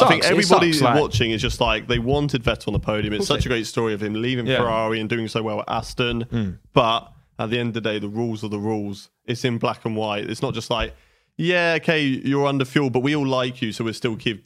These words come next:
Speaker 1: keep your position." It's just, unfortunately, not how it works.
Speaker 2: It's true. And, and also, like, Seb is in a, I mean, this time last year, he only had, I think, seventeen points. Is
Speaker 1: Mm-hmm.
Speaker 2: even with this disqualification, he's in a better place. I think
Speaker 1: Yeah.
Speaker 2: regardless, like,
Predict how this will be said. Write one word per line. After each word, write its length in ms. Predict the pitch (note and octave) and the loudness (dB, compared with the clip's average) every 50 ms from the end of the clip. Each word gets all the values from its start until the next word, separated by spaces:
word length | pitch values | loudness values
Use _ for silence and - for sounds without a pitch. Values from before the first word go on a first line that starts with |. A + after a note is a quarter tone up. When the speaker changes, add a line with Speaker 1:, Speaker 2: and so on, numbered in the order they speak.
| _ _ _ | _ _ _
Speaker 1:
keep 320 | _ - C#3 A#2+ - - A#2 | _ -4 -4 -4 -4 -4 -4
your 120 | A2 G2 | -6 -6
position." 500 | - - A2+ G#2+ A#2+ A#2 - - A2 G#2+ | -4 -4 -4 -2 -2 -2 -2 -4 -4 -4
It's 140 | G#2 - - | -6 -6 -6
just, 220 | A#2+ A2+ - - - | -8 -8 -8 -8 -8
unfortunately, 720 | - A2+ - - B2+ C3 C3+ A2 - - A2 G#2 A#2+ C3 C3 | -8 -4 -2 0 0 0 0 -2 -2 -2 -2 0 0 0 0
not 240 | B2+ C3+ A#2+ - B2 | 0 -2 -4 -4 -6
how 200 | C3 C3+ C#3 C#3+ | -4 -4 -2 -2
it 80 | C#3+ | -2
works. 380 | D3 F3 F#3+ - - - - - | -2 -2 -2 -4 -4 -8 -8 -4
Speaker 2:
It's 220 | - G#2 - - - | -4 -4 -4 -4 -6
true. 340 | - - G2+ F#2+ F#2 F#2 F#2+ - - - | -4 -2 0 0 0 -2 -6 -4 -2 0
And, 240 | B2+ C#3 C#3 A#2 - | 2 2 2 0 0
and 140 | B2+ C3 C#3+ | 0 0 2
also, 260 | E3+ D#3+ - G#2+ G2 | 0 0 0 0 0
like, 220 | F#2+ G2+ G2 - - | 0 -2 -2 -4 -2
Seb 280 | - - A#2+ A2+ G#2 A2 | 0 2 2 2 2 0
is 180 | G#2 G2 F#2+ | 0 0 0
in 140 | G#2 G2+ G2+ | 0 0 0
a, 120 | G2 G2 - _ _ _ _ | -2 -2 -6 _ _ _ _
I 60 | - | -2
mean, 220 | G#2+ G#2 G2+ G2+ G2+ | -2 0 0 0 0
this 180 | B2 A#2 - | 0 0 0
time 180 | - - G#2 G2+ | 0 0 2 2
last 360 | G#2 G#2+ A2 G#2+ A2 - - | 2 2 0 0 -2 -4 -4
year, 100 | G2 F#2+ | -4 -4
he 160 | F#2 F#2+ G2 | -2 -2 -2
only 160 | G2+ G#2 G#2 G#2 | -2 0 -2 -2
had, 140 | G#2 G2+ | -2 -4
I 20 | G2+ | -4
think, 200 | - - G2 - - | -4 -6 -8 -6 -6
seventeen 560 | - - A#2 G#2+ A2 A2 - - G#2+ G#2 G2+ | -4 -2 -2 -2 -2 -2 -2 -2 -2 -2 -2
points. 540 | G2 - C3 A#2 - - - - - - - _ - | -2 -2 -2 -2 -4 -8 -14 -18 -20 -20 -14 _ -8
Is 180 | G2 G2 - | -8 -6 -6
Speaker 1:
Mm-hmm. 260 | - A#2+ A#2 A#2 G2+ G2 - | -4 -4 -2 -2 -4 -4 -2
Speaker 2:
even 340 | - B2 B2+ A#2+ A#2 A#2 A2+ A2 | 0 2 2 2 2 2 2 2
with 180 | A#2+ A2+ - | 2 2 0
this 180 | - G#2+ - - | -2 -4 -2 -4
disqualification, 840 | G#2+ - - A2 A2 A2 - A#2+ G#2+ - A2 G#2+ G#2 - - G2 | -6 -4 -4 -4 -4 -2 -2 -2 0 0 0 0 -2 -2 -4 -6
he's 220 | F#2+ F#2+ G2 F2+ G2+ | -8 -8 -8 -6 -4
in 100 | F#2+ F#2+ | -4 -4
a 40 | |
better 240 | F#2 - G2+ - G2+ | -2 -2 -2 -4 -4
place. 260 | - - G#2+ G2 G2+ - | -4 -4 -4 -4 -2 0
I 120 | - A#2+ | 0 2
think 180 | - C3+ C3 B2+ | 2 2 2 2
Speaker 1:
Yeah. 140 | A#2 G#2 G2 - - | 0 -4 -6 -6 -4
Speaker 2:
regardless, 560 | - A#2 A2 C#3+ C#3+ C#3 B2+ B2 A#2+ - - A#2 | -2 2 4 6 6 6 4 2 0 0 2 2
like, 220 | A2 G#2 F#2 - | 2 2 0 -4